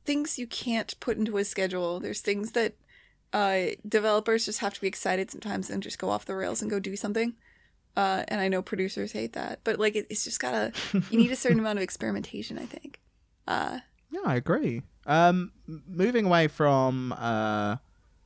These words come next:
Speaker 2: work you've done with, like, uh, Double Fine and, you know, working on BioShock, you get to The Flame in the Flood, which is a game you're making yourself. Now, there's no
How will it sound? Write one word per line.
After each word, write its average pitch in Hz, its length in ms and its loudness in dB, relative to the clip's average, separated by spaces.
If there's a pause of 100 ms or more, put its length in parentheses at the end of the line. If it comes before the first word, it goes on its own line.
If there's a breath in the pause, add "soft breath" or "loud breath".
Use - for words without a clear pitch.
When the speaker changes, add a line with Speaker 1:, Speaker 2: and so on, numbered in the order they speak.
(120)
Speaker 2:
work 120 260 4
you've 117 140 0
done 107 300 2
with, 104 180 -4
like, 85 600 -4 (160)
uh, 76 220 -10
Double 104 260 0
Fine 98 760 -4
and, 80 920 -14
you - 60 -14
know, 78 100 -12
working 110 280 -2
on 104 120 -4
BioShock, 104 720 0 (760 soft breath)
you 143 120 -2
get 175 220 4
to 139 680 6
The 123 80 -2
Flame 131 240 2
in 117 60 2
the 110 60 0
Flood, 113 280 2
which - 160 -4
is 113 100 -6
a 104 40 -4
game 104 200 -2
you're 101 100 -2
making 101 300 -4
yourself. 101 720 -4
Now, 113 300 2
there's 120 240 2
no 113 1200 4